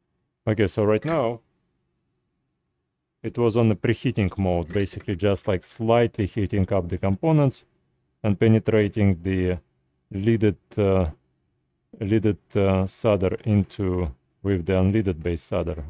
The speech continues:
all right? And what I'm gonna do next is,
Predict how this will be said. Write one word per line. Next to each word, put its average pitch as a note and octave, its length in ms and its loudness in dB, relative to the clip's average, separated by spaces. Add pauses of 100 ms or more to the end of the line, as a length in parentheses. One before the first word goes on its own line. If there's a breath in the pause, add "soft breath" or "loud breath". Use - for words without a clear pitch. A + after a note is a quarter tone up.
(140)
all F#2 80 -4
right? B2 260 -2 (840)
And F#2 200 0
what G2 120 0
I'm G2+ 140 2
gonna G2 220 0
do F#2+ 100 -2
next B2 560 -2 (920)
is, G2 600 -4